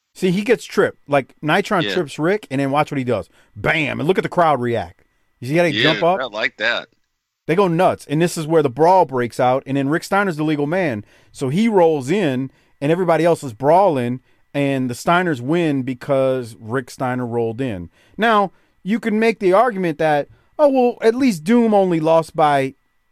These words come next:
Speaker 1: by count out," but the problem is they still lost, and they're gonna lose more. Spoiler alert, right? So that's how that one ends. Uh, Doc, any other thoughts on this?
Speaker 2: Bro, they're like a, a three seed in the N C A A tournament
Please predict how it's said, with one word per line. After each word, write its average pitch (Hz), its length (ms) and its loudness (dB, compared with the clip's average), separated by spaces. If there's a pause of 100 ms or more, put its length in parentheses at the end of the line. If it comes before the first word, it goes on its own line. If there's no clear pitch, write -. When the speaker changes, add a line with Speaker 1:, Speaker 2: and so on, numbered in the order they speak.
(160)
Speaker 1:
by 139 300 0
count 240 340 2
out," 110 220 -2
but 196 120 -6
the 202 60 0
problem 262 520 2
is 190 120 2
they 170 140 -2
still 202 420 2
lost, 156 680 0
and 175 120 -2
they're 208 60 4
gonna 208 160 2
lose 220 440 0
more. 180 460 4 (320)
Spoiler 127 580 0
alert, 90 300 -8
right? 117 260 -4 (1160)
So 214 340 4 (280)
that's 220 200 0
how 262 140 2
that 226 180 4
one 208 120 2
ends. 139 360 0
Uh, 135 200 -2
Doc, 170 300 0
any 147 220 0
other 147 140 -2
thoughts 147 320 -4
on 180 80 -6
this? 185 320 -10 (220)
Speaker 2:
Bro, 107 180 -10
they're 131 320 -2
like 120 240 -10
a, 90 140 -14 (300)
a 90 120 -10
three 113 480 -10
seed 95 400 -8
in 87 140 -8
the - 180 -10
N 104 160 -4
C 101 240 -6
A 95 40 -6 (120)
A 80 40 -10
tournament 90 640 -6